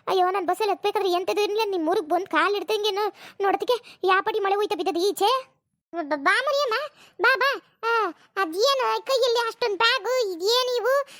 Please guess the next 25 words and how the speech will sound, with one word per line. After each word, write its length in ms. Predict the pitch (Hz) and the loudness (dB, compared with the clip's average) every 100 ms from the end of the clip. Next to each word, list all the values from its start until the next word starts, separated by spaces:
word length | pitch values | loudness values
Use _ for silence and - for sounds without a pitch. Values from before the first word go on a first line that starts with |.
| - | -2
ಆ, 240 | 453 571 622 - 453 | 2 2 0 -8 -2
ಆ, 340 | 480 453 427 | 0 2 0
ಬಾ, 260 | 381 494 554 | 0 2 2
ಬಾ, 160 | 554 508 | 2 0
ಇದಕ್ 160 | 539 | -4
ಮ್ಯಾಗ್ 260 | 415 494 466 | -2 -2 0
ಬಾ. 200 | 523 - _ _ - | -2 -2 _ _ -8
ಸಪ್ಪ, 220 | 330 - 370 330 311 | -8 -4 -4 -2 0
ಇವಾಗ 180 | 330 370 | 0 0
ಸಮಾಧಾನ 320 | 392 370 381 381 | 0 2 2 0
ಆಯ್ತು 180 | 370 | 0
ನೋಡ್ 160 | 381 370 | -2 0
ಲಕ್ಷ್ಮಮ್ಮ. 320 | 370 381 370 - - - - | -2 0 -2 -4 -10 -20 -2
ಆ, 120 | 349 453 508 - - - - | 2 2 0 -8 -20 -8 0
ಯಾಕೋ 280 | 370 453 349 | 0 0 -2
ಗೊತ್ತಿಲ್ಲ, 340 | 370 480 349 453 466 - - - | 0 0 2 0 -2 -10 -18 -4
ಆ, 400 | 440 453 415 359 277 269 - - 381 | 2 2 2 0 -4 -12 -20 -10 -2
ಮಾಮಗೂ 600 | 392 403 392 392 381 359 | 0 2 2 2 0 0
ನೋಡ್ಬೇಕು 380 | 381 349 359 370 | 0 0 0 -2
ಅನ್ಸ್ತು, 300 | 339 - 440 | -2 -2 0
ಹಂಗೆ 260 | 415 381 | 0 0
ಈ 40 | 370 | 0
ಬೈಕ್ಲು 280 | 381 359 | 0 0
ನೋಡ್ಬೇಕು 420 | 370 359 370 370 370 | 0 0 0 0 -2
ಅನ್ಸ್ತು. 360 | 349 480 508 | 0 0 2